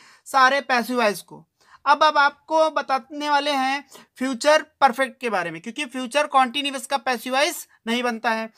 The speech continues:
तो फ्यूचर परफेक्ट टेंस के बारे में देख लेते हैं। फ्यूचर परफेक्ट टेंस अफर्मेटिव का सेंटेंस है, तो अफर्मेटिव में एक्टिव का रूल देख लीजिए। सब्जेक्ट आएगा,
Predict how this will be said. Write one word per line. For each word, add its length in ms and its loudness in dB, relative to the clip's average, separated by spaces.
तो 100 -2
फ्यूचर 400 -2
परफेक्ट 420 -6
टेंस 260 -4
के 160 0
बारे 240 6
में 160 -8
देख 180 -2
लेते 220 -8
हैं। 260 -8
फ्यूचर 480 -4
परफेक्ट 540 -8
टेंस 360 -8
अफर्मेटिव 540 -6
का 140 -2
सेंटेंस 480 -6
है, 320 -6
तो 60 -2
अफर्मेटिव 560 -4
में 180 0
एक्टिव 280 -8
का 100 2
रूल 240 -2
देख 200 -6
लीजिए। 380 -8
सब्जेक्ट 480 -4
आएगा, 400 2